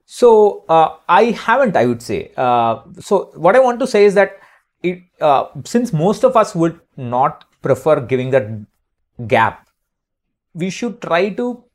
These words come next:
push our children as gently as possible into choosing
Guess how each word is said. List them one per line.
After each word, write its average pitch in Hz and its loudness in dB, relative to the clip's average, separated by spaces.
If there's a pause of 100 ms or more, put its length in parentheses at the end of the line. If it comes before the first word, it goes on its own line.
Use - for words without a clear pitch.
(120)
push - -6 (180)
our 165 0
children 147 -6 (320)
as 170 -2
gently 160 -4
as 180 -4
possible - -8
into 180 -12
choosing 190 -6